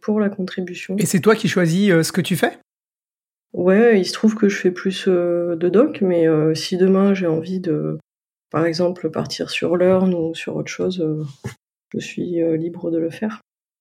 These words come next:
Speaker 2: Alors maintenant, je m'interroge sur, euh, votre relation, euh, au niveau de la traduction avec l'équipe de développement, c'est-à-dire qu'il y a une nouvelle version, on va dire, de WordPress qui sort.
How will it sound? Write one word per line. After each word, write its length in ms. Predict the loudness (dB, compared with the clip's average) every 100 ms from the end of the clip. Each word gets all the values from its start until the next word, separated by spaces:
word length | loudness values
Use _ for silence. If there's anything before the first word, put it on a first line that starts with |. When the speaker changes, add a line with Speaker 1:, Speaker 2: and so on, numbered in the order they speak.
| _
Speaker 2:
Alors 160 | -4 -2
maintenant, 240 | -2 -2
je 120 | -2
m'interroge 600 | -2 0 -2 0 -2 -2
sur, 440 | -6 -4 -2 0 0
euh, 160 | -2 -6 -10 _ _ _
votre 340 | 0 0 2
relation, 640 | 4 6 4 0 -2 -2 -4 -4
euh, 120 | -2
au 100 | 0
niveau 180 | 0 0
de 60 |
la 100 | -2
traduction 540 | -2 -2 -4 -6 -4 -2
avec 240 | -4 -4
l'équipe 240 | -6 -4
de 80 | -4
développement, 520 | -4 -2 -4 -4 -6
c'est-à-dire 440 | -6 -8 -6 -6 -6
qu'il 100 | -6
y 20 |
a 20 |
une 40 | -4
nouvelle 260 | -2 0
version, 400 | 0 -2 -4 -4
on 80 | -2
va 100 | -2
dire, 200 | -2 -2
de 120 | -2
WordPress 520 | 0 0 -2 -6 -10 -10
qui 120 | -10
sort. 340 | -2 -2 -4